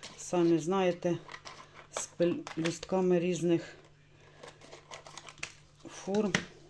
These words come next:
Оце ось нарізала приблизно одну. Вода ось у мене. Білю-, бірюзовий колір.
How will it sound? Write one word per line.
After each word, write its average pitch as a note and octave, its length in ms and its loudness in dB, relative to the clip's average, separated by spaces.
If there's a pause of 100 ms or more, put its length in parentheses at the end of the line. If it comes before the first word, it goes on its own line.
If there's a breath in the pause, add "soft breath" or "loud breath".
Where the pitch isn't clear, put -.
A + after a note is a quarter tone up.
(220)
Оце F#3+ 340 0
ось F#3 180 -4
нарізала F3 580 4 (580 loud breath)
приблизно E3+ 680 2
одну. D#3 480 2 (2250 loud breath)
Вода E3 360 4
ось F3 280 2
у G#3 40 0
мене. G#3+ 380 4 (1500 loud breath)
Білю-, F3+ 380 2 (100)
бірюзовий F#3+ 760 4
колір. F3 520 6